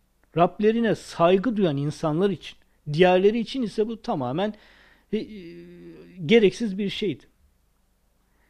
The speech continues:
Yine mü'min suresinde: "Ve lekad ateyna Musa'l huda ve evrasna beni İsrail'el kitap." Musa'ya o hüdayı verdik ve Beni İsraillerini, İsrailoğullarını da işte kitaba varis kıldık.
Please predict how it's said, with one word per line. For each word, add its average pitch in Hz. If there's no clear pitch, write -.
Yine 233
mü'min 220
suresinde: 165
"Ve 170
lekad 196
ateyna 180
Musa'l 175
huda 160
ve 180
evrasna 180
beni 170
İsrail'el 175
kitap." 151
Musa'ya 170
o 170
hüdayı 151
verdik 143
ve 175
Beni 170
İsraillerini, 165
İsrailoğullarını 160
da 156
işte 156
kitaba 151
varis 151
kıldık. 156